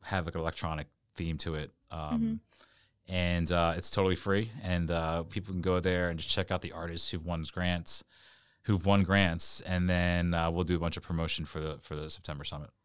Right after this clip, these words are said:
Speaker 2: Yeah, and I mean, I remember the whole idea originally was to have these little events throughout the year.
Speaker 1: Yeah.
Speaker 2: And so maybe March was intended to be a whole event. It ended up being a little event. June is another little event, all leading up to September. And I think that makes total sense.
Speaker 1: Dude, it, it really is. And, like, shout out to, like, a lot of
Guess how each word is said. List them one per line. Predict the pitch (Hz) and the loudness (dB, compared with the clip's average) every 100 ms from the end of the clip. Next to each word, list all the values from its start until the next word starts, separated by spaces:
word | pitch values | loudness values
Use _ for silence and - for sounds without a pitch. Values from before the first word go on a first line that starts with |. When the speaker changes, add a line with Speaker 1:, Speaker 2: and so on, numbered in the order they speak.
| _ - | _ -4
Speaker 2:
Yeah, | 254 339 262 208 - | 2 6 6 4 2
and | 285 | 0
I | 247 277 | 2 2
mean, | 285 285 | 2 4
I | 262 277 | 6 6
remember | 294 349 359 311 - - - - | 4 2 6 6 4 -2 -14 -12
the | 220 202 240 220 | -10 0 4 4
whole | - 247 226 | 4 4 4
idea | 226 220 202 202 226 - | 4 2 2 2 0 -2
originally | 214 214 214 220 208 | -2 -2 -2 -4 -4
was | 202 208 | -4 -4
to | 226 | -2
have | 202 202 214 214 | 2 2 2 0
these | 208 196 | -4 -2
little | 202 196 196 | 0 0 -2
events | 185 190 - | -4 -6 -6
throughout | 208 185 190 196 | -2 0 0 -4
the | |
year. | 175 165 196 320 | -6 -2 -2 0
Speaker 1:
Yeah. | - - - - - | -2 -4 -14 -10 -2
Speaker 2:
And | 233 240 | 0 0
so | - 240 226 220 214 208 240 - 254 | 2 4 6 8 8 6 2 -4 2
maybe | 240 220 220 | 4 4 2
March | 202 196 220 | 0 0 2
was | 208 214 | 2 2
intended | 214 208 202 | 0 -2 -2
to | |
be | 220 | 0
a | 214 | 2
whole | 214 | 2
event. | 208 240 392 | 2 0 2
It | 247 | 0
ended | 214 214 | 2 0
up | 202 | 0
being | 208 208 | 0 0
a | |
little | 202 202 202 | -2 0 0
event. | 208 254 - 220 | 2 0 0 -2
June | 208 214 | 0 2
is | 220 226 | 0 2
another | 220 226 226 | 2 2 2
little | 226 220 220 | 2 0 -2
event, | 220 - | -2 0
all | 208 202 214 | 2 2 2
leading | 214 208 202 | -2 -2 -4
up | - | -4
to | 214 | -4
September. | 202 - 226 202 | -4 -2 0 0
And | 190 196 | 0 -2
I | |
think | 214 226 233 | 0 2 2
that | 214 | 2
makes | 254 294 - | 0 0 2
total | 262 233 | 4 4
sense. | 196 262 285 - - | 2 0 -2 -6 -2
Speaker 1:
Dude, | 135 123 | 2 6
it, | 123 | 6
it | 127 131 | 6 6
really | 127 120 113 | 8 10 10
is. | 104 90 - | 8 6 4
And, | 107 104 | 4 8
like, | 101 98 95 | 8 8 6
shout | - 120 123 | 6 8 8
out | 123 | 6
to, | - | 6
like, | 101 92 | 4 6
a | |
lot | |
of | 95 | 6